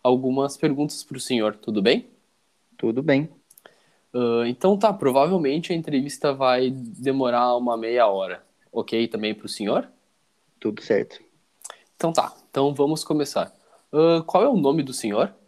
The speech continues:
Speaker 2: Meu nome é Guilherme Chung.
Speaker 1: Certo, e qual é a idade?
Speaker 2: Minha idade é vinte e um anos.
Speaker 1: Vinte e um anos, certo.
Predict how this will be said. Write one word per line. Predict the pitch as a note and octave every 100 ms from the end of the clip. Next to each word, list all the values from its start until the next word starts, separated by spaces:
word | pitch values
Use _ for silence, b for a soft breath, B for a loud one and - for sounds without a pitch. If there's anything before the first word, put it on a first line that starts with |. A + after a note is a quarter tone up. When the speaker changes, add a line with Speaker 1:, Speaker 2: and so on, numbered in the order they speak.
| _ _ _ _ _ -
Speaker 2:
Meu | B2
nome | C3+ C#3 C#3
é |
Guilherme | C3+ B2+ B2 C#3+ D#3
Chung. | - F#2+ E2+ _ _ _ _ _ - _
Speaker 1:
Certo, | - - F2 F#2+ - G2+
e | D#3
qual | C#3 B2+ B2
é |
a | A2+
idade? | G2 F2 G2+ E3+ C#4+ _ _ _ _ _ -
Speaker 2:
Minha | G2+
idade | G2 G2+ G#2 A2
é | G#2+ G2+
vinte | A2+ B2+
e | B2
um | F2+
anos. | F2 E2 - _ _ - b b _ _
Speaker 1:
Vinte | F#2+ F#2+ -
e |
um | D3+
anos, | G2+ F2+ -
certo. | A#2+ - -